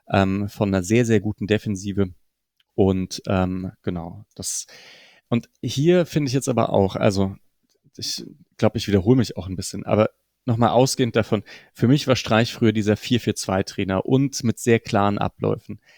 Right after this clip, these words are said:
Jetzt hatte ich das Gefühl, man hat sich über die Jahre so ein Repertoire dran geschafft. Es gibt Aufbau mit zwei Innenverteidiger, mit drei Innenverteidiger, mit vier Innenverteidiger und von,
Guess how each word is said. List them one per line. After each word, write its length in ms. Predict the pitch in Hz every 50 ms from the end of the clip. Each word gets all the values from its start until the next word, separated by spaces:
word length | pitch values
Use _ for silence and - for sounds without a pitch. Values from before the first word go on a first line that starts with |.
| _ _ _ _ -
Jetzt 480 | - 120 170 - - - - - _ _
hatte 240 | - 120 135 - -
ich 60 | 113
das 180 | - 127 - -
Gefühl, 260 | - - - - 139
man 160 | 131 120 104
hat 140 | 107 131 -
sich 160 | - 139 -
über 160 | - - 113 107
die 120 | 104 98
Jahre 320 | 98 98 104 123 135 131
so 120 | 104 110 113
ein 80 | 101
Repertoire 800 | 101 107 101 - 107 - - - 104 104 113 120 131 131 - - _ _ _ -
dran 280 | - 101 101 98 101 98
geschafft. 420 | 95 - - - 90 90 - -
Es 140 | - - -
gibt 280 | 139 - _ - - - - - - _ _ _
Aufbau 600 | - 120 127 120 - - - 113 107 107 107 117 -
mit 500 | - 123 123 - _ - - - - _ _ _ _ _ _
zwei 340 | - - - 113 98 101 101
Innenverteidiger, 640 | 92 101 98 92 - 113 - - 110 98 95 95 104
mit 140 | 110 113 -
drei 280 | - - 101 98 98
Innenverteidiger, 560 | - - 101 - - 104 - - 98 98 95
mit 120 | 101 95 -
vier 300 | - - 135 139 135 107
Innenverteidiger 720 | 104 110 107 - - 110 - - 113 110 110 110 123 123 - - - - - - -
und 300 | - 135 135 147 - - _ _ _ _ _
von, 560 | - - - - 139 127 123 127 123 - _